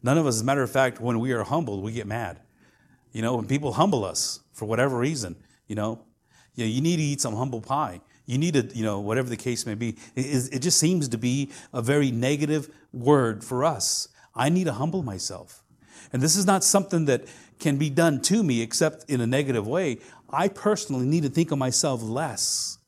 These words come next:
Jesus Christ, and being found in human form, there's that word again, he humbled himself by becoming obedient to the point of death, even death on the cross. Paul has set up <clears throat> Jesus Christ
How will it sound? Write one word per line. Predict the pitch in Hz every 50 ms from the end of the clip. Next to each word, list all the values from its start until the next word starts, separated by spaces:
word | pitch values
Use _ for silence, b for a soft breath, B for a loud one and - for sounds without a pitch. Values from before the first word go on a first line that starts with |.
| _ _ _ _ _ b b b b b b b b
Jesus | - 147 160 165 147 170 -
Christ, | - - 160 143 123 -
and | 127 117 113
being | 135 139 139
found | 123 127 - 131 143 151 160 180 190 185 180 B B B B B B -
in | 147 131 120
human | 110 - - 165 165 170 160 147
form, | - - 180 175 170 147 127 113
there's | 113 120 123 117
that | 135 127 117
word | 120 135 135 123
again, | 117 110 107 101 101 98 B B B B B
he | - - 175 156
humbled | 131 - 160 180 185 180 175 139
himself | 131 120 104 - - 117 113 110
by | - 107
becoming | 104 107 107 - 131 131 123
obedient | 120 113 113 123 131 120 110 104 104 b b b b b
to | - -
the | 110 104
point | - - 123 127 135
of | 139 117
death, | 104 107 98 98 95 - b b b b b
even | - 135 113 101 95 92
death | 87 98 92 87 -
on | 98 101
the | 98
cross. | 92 - - 85 80 - - - - - - _ _ _ _ _ _ B B B B B B B B -
Paul | - - 233 247 269 247
has | 202 - -
set | - 220 202 190
up | 180 170 165 - - - _ _ _ _ -
<clears throat> | - - - - - - - - - _ - 113
Jesus | 107 170 190 185 185 214 - -
Christ | - 156 135 135 147 - - -